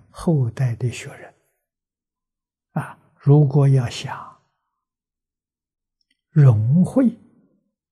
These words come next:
二谛，二谛是真俗，是空有。啊，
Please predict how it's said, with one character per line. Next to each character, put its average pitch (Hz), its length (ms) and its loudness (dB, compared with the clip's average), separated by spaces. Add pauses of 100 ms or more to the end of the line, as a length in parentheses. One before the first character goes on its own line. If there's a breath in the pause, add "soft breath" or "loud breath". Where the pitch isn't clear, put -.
(260)
二 117 200 -10
谛， - 220 -20 (1300)
二 160 220 0
谛 127 180 -4
是 - 180 -6 (160)
真 123 480 2
俗， - 320 -10 (1700)
是 - 200 -10 (140)
空 131 540 0
有。 - 420 -18 (1900)
啊， 156 240 -4